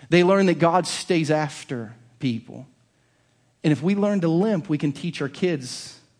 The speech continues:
lessons. If we learn to limp, we can bring the unspoken to the surface. And if we learn to limp, instead of shoving and hiding, we can begin to surface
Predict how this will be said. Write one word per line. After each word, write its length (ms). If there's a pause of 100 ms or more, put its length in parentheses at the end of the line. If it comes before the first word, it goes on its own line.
(380)
lessons. 400
If 80
we 160
learn 240
to 100
limp, 300
we 120
can 160
bring 220
the 120
unspoken 760 (340)
to 100
the 80
surface. 540
And 160 (160)
if 160
we 100
learn 220
to 80
limp, 340
instead 300
of 80
shoving 500
and 100
hiding, 540 (220)
we 100
can 140
begin 260
to 60
surface 680